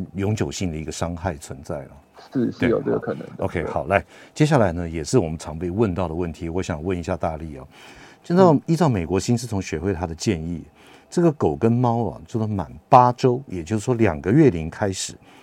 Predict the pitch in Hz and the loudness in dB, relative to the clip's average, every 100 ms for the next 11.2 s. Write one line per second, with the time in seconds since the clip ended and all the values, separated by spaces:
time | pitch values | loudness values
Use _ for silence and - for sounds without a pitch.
0 | - - _ - 131 113 147 123 87 80 | -20 -20 _ 4 6 6 4 2 0 -6
1 | 90 110 98 104 101 - 67 - 104 101 | -4 -4 -2 -4 -6 -8 -12 -4 -2 0
2 | 80 78 78 - 87 92 120 92 113 110 | -2 -4 -8 -8 -8 -4 -4 -2 0 0
3 | 107 104 - - - - - - 220 - | 0 -2 -6 -20 -20 -20 -12 2 4 4
4 | - 131 120 117 110 127 85 71 73 - | 2 0 2 0 0 -2 -2 -6 -8 -4
5 | 147 107 - 78 78 - 87 95 113 110 | 0 0 -2 -8 -8 -6 -6 -4 -2 -2
6 | - 120 113 - 98 110 127 117 156 - | -6 -8 -8 -4 -2 0 0 -2 -2 0
7 | 87 95 127 110 80 - 127 127 123 - | 0 0 0 0 -2 -4 -2 4 2 2
8 | - - - _ - 160 123 120 160 175 | -14 -20 -20 _ -2 2 2 2 4 4
9 | 139 - 135 139 127 - 139 156 131 117 | 2 -2 -4 -4 -6 -4 -2 2 2 2
10 | - 139 - 120 127 90 139 85 - 120 | 0 -2 2 4 2 0 -2 -4 -2 -2
11 | 98 76 | -4 -8